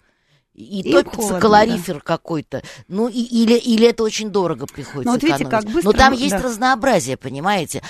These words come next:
Speaker 1: А вот представить себе какие-нибудь там тропики, ну, там, например, Куба. Когда, ну, там единственное только вот, вот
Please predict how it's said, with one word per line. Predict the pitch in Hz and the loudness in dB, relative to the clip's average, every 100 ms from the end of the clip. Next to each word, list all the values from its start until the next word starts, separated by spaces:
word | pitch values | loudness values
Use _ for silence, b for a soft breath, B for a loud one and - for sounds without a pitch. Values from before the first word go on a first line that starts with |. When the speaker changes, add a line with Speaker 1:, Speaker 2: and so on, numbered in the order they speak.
| B | B
Speaker 1:
А | - | 0
вот | 185 - | 0 -2
представить | 208 - 240 185 165 | -10 0 2 4 0
себе | 185 185 | -6 -4
какие-нибудь | 175 180 160 170 156 | -4 -4 -6 -8 -4
там | 175 180 | -2 -2
тропики, | - 302 311 208 - 160 B B | 0 0 0 -6 -8 -12 B B
ну, | 190 190 | -8 0
там, | 180 - - | 0 0 -4
например, | 202 233 262 285 285 | -2 0 0 -2 -4
Куба. | - 214 143 117 67 - _ _ _ _ _ _ _ _ _ _ _ | -6 -8 -6 -6 -8 -16 _ _ _ _ _ _ _ _ _ _ _
Когда, | 156 160 202 214 - b _ | 0 2 4 4 4 b _
ну, | 190 _ | -20 _
там | 226 226 | 2 2
единственное | 220 254 294 220 | -2 -6 -8 -10
только | - 214 202 | -6 -4 -2
вот, | 202 208 | -2 -2
вот | 196 | -4